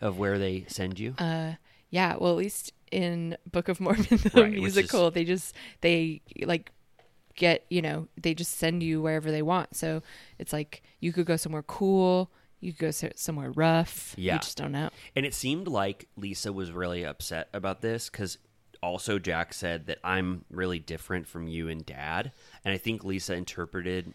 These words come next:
Speaker 1: that as Jack is, like, religious and he doesn't think that his parents are in good standing.
Speaker 2: He thinks that they belong in that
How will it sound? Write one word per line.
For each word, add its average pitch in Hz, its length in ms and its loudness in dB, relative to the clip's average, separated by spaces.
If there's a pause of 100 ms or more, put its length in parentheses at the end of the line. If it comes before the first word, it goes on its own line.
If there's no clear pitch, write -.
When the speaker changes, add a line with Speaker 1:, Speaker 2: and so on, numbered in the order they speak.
(120)
Speaker 1:
that 85 300 -2
as 82 360 -8
Jack 82 480 -4
is, 90 240 -6
like, 82 280 -8 (180)
religious 85 720 -4
and 87 140 -6
he 85 60 -6
doesn't 87 440 -6
think 82 260 -10
that 73 220 -10
his 87 120 -12
parents 82 440 -6
are 80 320 -2 (720)
in 98 140 -2
good 87 200 -2
standing. 85 400 -4
Speaker 2:
He 123 40 2
thinks 170 340 -6
that - 240 -10
they 165 140 -2
belong 160 480 -2
in 160 140 -4
that 151 260 -2